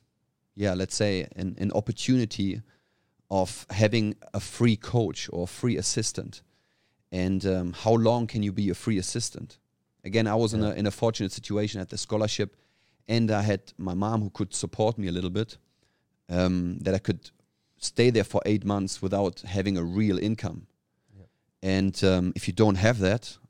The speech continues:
Speaker 1: then what are you gonna do? And
Speaker 2: But
Speaker 1: you might even have still bills to pay in, in your home, home country,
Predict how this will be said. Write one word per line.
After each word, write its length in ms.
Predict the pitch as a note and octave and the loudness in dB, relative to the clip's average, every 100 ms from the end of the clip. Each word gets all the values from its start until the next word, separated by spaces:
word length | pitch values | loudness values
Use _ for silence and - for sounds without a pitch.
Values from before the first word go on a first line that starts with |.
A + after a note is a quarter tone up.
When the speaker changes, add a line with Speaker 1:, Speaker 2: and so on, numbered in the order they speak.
| _ _ | _ _
Speaker 1:
then 360 | F#2 E2+ D#2+ - - - | -6 -4 -6 -10 -20 -2
what 140 | G2 | 0
are 20 | G#2 | 2
you 80 | |
gonna 220 | G2 F#2+ E2+ | 2 0 0
do? 320 | G#2 F2+ G2 _ _ _ - | 0 0 -4 _ _ _ -2
And 80 | |
Speaker 2:
But 40 | A#2 | 4
Speaker 1:
you 80 | A2+ | 6
might 280 | A#2+ B2 | 6 4
even 160 | A2+ G#2+ | 0 -2
have 420 | G#2+ G#2 G2 - _ _ _ _ _ _ | 0 0 -2 -12 _ _ _ _ _ _
still 260 | - - A#2+ | -6 4 4
bills 280 | F#2+ B2 - | 6 4 2
to 80 | G#2+ | -4
pay 340 | - A2+ G#2+ | 2 4 4
in, 340 | G2+ G2+ G2+ - | 2 0 -2 -6
in 120 | G#2+ G2 | -4 0
your 120 | F2 | 2
home, 200 | G#2 A2+ G#2+ G2 | 0 0 -4 -4
home 180 | G#2 A2+ | -2 -2
country, 400 | - F2 - | -4 -8 -10